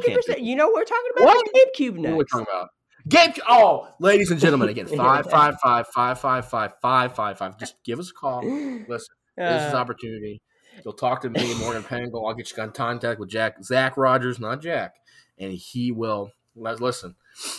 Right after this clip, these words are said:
Speaker 2: if you want your business to pop, trust us. Zach Rogers will have a segue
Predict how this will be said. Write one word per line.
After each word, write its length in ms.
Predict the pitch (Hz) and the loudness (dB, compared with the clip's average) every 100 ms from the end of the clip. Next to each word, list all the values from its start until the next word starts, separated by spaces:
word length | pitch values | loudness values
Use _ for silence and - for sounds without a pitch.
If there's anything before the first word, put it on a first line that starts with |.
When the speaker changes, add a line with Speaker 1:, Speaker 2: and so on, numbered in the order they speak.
| - _ _ _ _ | -16 _ _ _ _
Speaker 2:
if 160 | - 110 | -8 -2
you 80 | 127 | 2
want 200 | 135 120 | 2 0
your 120 | 127 | 0
business 380 | 123 127 131 123 | 0 0 -2 -6
to 80 | 98 | -6
pop, 340 | 131 110 - | -4 -4 -4
trust 300 | - 117 - | -6 -6 -4
us. 180 | 98 92 | -8 -6
Zach 260 | 101 104 113 | -4 -6 -4
Rogers 300 | 107 95 98 | -4 -4 -10
will 80 | |
have 260 | 95 110 98 | -6 -4 -4
a 60 | 95 | -6
segue 720 | - 117 101 95 92 87 | -4 -4 -4 -4 -6 -6